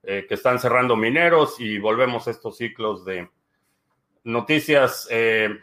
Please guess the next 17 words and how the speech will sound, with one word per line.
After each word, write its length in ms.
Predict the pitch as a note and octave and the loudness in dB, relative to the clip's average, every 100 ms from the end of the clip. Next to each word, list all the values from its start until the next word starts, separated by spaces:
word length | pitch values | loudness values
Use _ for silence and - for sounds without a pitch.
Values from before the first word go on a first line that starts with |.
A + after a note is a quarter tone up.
| - | -10
que 100 | G#2+ | -2
tratan 300 | C3+ C#3 B2 | -2 0 -2
de 60 | |
explicar 380 | A2 - A2 B2 | -4 -8 -4 -2
un 120 | A#2+ | -2
fenómeno 600 | A2 A2+ B2 B2 B2 A#2 | -2 -4 -4 -4 -4 -8
que, 540 | - G#2 G#2 G2+ G2+ G2+ | -10 -6 -4 -4 -6 -8
en 400 | G#2+ G#2+ A2 A2+ | -12 -18 -18 -16
mi 60 | |
opinión, 400 | B2 C3 C#3 D3 | -14 -6 -2 0
es 240 | C#3 B2 - | -2 -4 -8
un, 140 | A#2+ | -8
más 300 | A2+ A#2+ B2 | -4 -2 -2
complejo 540 | A#2+ G#2+ B2 B2 A#2 - | -4 -2 0 0 -2 -4
que 120 | G#2 | -4
una 220 | G#2+ G#2+ | -4 -4
sola 500 | - A2 G#2 G2+ - | -4 -2 0 -2 -4